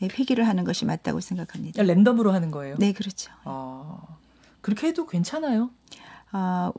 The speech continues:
Speaker 1: 뭐 다 하면 좋겠지만 그렇게 할 어떤 건 좀 부족하죠. 힘들죠. 그래서 대부분은
Speaker 2: 음.
Speaker 1: 이제 표본 샘플을 많이 하고 우리가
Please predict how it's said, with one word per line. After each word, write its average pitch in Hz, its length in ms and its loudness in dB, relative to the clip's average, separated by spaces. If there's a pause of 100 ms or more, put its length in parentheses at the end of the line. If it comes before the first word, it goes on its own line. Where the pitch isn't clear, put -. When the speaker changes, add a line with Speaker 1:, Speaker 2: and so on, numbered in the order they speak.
Speaker 1:
뭐 226 160 4
다 220 220 4
하면 302 180 8
좋겠지만 202 680 4
그렇게 226 300 4
할 285 400 4
어떤 202 560 4
건 185 160 4
좀 190 120 2
부족하죠. 240 520 4
힘들죠. 208 540 4
그래서 180 260 -2
대부분은 226 440 4
Speaker 2:
음. - 20 0
Speaker 1:
이제 247 100 2
표본 330 300 0
샘플을 214 360 0
많이 170 240 2
하고 190 220 4
우리가 233 260 6